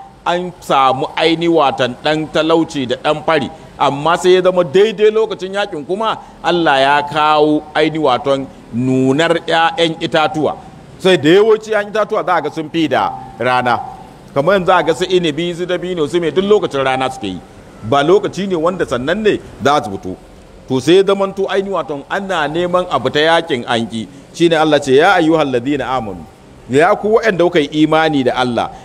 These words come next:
"Ma lakum idza qila lakum infiru." Me ke tattare da ku, me ke damun ku? Idan an ce ku fito fi sabilillah dan ɗaukar dinin Allah, sakaltum ilal ard.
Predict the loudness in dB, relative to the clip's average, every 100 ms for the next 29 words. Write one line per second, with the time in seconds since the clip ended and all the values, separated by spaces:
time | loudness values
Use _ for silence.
0 | -18 -8 -2 2 4 4 2 2 0 0
1 | 2 2 0 0 2 2 2 0 -2 0
2 | 0 0 -6 -20 -8 0 4 4 2 2
3 | 2 2 0 0 0 0 -2 -2 -2 -2
4 | 0 0 4 2 2 -4 -6 -10 -12 -20
5 | -2 0 2 0 0 -2 -2 2 2 2
6 | 0 0 2 4 4 0 -14 -8 -2 -2
7 | -2 -4 -2 -2 -2 0 0 2 2 -2
8 | -12 -2 0 2 2 0 2 0 2 0
9 | 0 0 2 2 2 -2 -4 0 2 2
10 | 2 2 -2 -4 -4 -2 -2 -2 -2